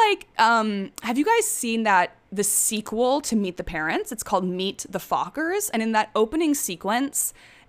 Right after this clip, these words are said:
everything was, everything's going really well. Like, they are on time to the airport because every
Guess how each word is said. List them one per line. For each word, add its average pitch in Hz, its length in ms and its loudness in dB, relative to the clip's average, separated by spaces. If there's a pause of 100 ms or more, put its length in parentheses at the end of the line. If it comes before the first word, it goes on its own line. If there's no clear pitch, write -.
everything 226 480 4
was, 226 160 0 (260)
everything's 240 400 2
going 208 220 0
really 196 240 0
well. 165 460 -2
Like, 190 260 0 (320)
they 208 200 8
are 202 180 6
on 185 160 4
time 226 340 2
to 226 80 -4
the 196 160 -4
airport 277 480 2
because 196 460 -6
every 202 580 0